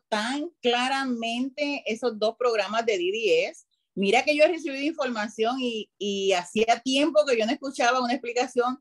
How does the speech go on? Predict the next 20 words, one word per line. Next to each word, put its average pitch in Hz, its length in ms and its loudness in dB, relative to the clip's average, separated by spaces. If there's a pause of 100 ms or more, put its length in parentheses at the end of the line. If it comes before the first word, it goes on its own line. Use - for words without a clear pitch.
(500)
tan 233 380 2
clara, 320 640 0 (100)
tan 214 280 0
sencilla 285 800 0 (140)
de 202 100 4
los 202 160 2
dos 196 140 -2
programas 254 460 2
que 214 160 0
D 185 180 -4
D 220 320 0
S - 220 -10 (280)
presenta. 175 720 -2 (300)
El 190 300 2
de, 175 640 2 (100)
el 175 160 0
primero 233 560 2
que 302 180 4
es 247 120 -2
de 262 500 -4